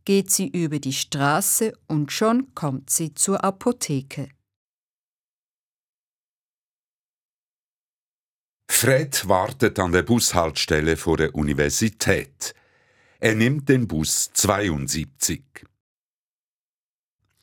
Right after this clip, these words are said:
Speaker 2: Der Bus fährt zuerst um den Kreisel und biegt dann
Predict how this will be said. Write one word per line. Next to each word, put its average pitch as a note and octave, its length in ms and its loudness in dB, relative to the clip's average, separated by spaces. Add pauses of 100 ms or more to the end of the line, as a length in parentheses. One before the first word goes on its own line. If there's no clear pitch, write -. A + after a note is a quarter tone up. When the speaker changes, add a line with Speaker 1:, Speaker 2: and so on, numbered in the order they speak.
(380)
Speaker 2:
Der B2+ 100 6
Bus D#3+ 340 2
fährt G#2+ 280 2
zuerst A2 540 2
um F2+ 120 2
den F2+ 200 2
Kreisel G#2 640 0
und A#2+ 300 -2
biegt G#2+ 360 0
dann G#2+ 300 0